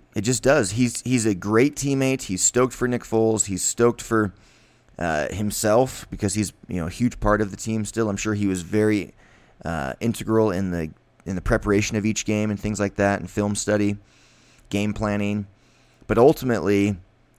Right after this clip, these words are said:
he wasn't on the field. He was a complete non-factor physically at his actual position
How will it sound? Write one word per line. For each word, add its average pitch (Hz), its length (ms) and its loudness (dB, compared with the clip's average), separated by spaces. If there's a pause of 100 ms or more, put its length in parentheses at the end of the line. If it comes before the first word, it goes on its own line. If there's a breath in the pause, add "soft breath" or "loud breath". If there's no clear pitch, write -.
(220)
he 147 320 2
wasn't 120 380 4
on 98 200 0
the 101 60 -4
field. 80 600 -4
He 110 140 -2
was 101 140 2
a 95 60 -4
complete 117 560 -2 (220)
non-factor 95 800 -2
physically 90 760 -2 (440 soft breath)
at 87 100 -4
his 95 180 -2
actual 101 380 -4
position 87 680 -4